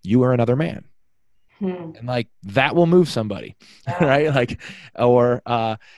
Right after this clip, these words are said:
Speaker 1: you know, so, so, so manufacturing almost a, um, I don't wanna say a false belief, but if you can truly buy in that there is going to be a, a tangible outcome, both positive and negative, you can then decide, "All right, I'm gonna have to figure this out."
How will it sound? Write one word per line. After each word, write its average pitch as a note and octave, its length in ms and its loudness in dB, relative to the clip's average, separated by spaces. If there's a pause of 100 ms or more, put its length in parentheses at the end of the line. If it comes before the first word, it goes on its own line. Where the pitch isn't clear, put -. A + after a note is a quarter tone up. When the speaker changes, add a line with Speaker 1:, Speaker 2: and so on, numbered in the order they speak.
Speaker 1:
you C3+ 80 -2
know, C#3 140 0
so, C3 200 -2
so, C#3 300 0 (120)
so C3+ 200 -2
manufacturing D3 1000 -2
almost C3+ 480 -2
a, A2 320 0
um, G#2+ 340 -4 (840)
I B2+ 40 -6
don't C3+ 40 -2
wanna C3 80 -4
say B2+ 100 -2
a G#2+ 60 0
false A2+ 300 -2
belief, A2 340 -4
but G2 220 -4 (320)
if - 120 -14
you B2 80 -4
can A#2+ 120 -6
truly D3+ 260 2
buy B2+ 300 0
in A#2+ 200 -6
that G#2+ 160 -8
there A2+ 220 0
is G#2 140 -4
going A2+ 340 -4
to A#2+ 120 -6
be G#2+ 300 -6
a, F2+ 140 -10 (140)
a F#2+ 60 -10
tangible A2+ 640 -10
outcome, C3 540 -6
both A2+ 240 -2 (100)
positive A2 480 -6
and G2 120 -6
negative, A#2+ 420 -4 (460)
you A2 180 -4
can A2 320 -6
then A2+ 180 -2
decide, G#2+ 300 -4
"All G#2+ 80 -4
right, G2+ 80 -6
I'm A2 80 -6
gonna G#2 100 -8
have G#2+ 120 -8
to G2+ 60 -20
figure G2+ 280 -4
this - 160 -6
out." - 240 -8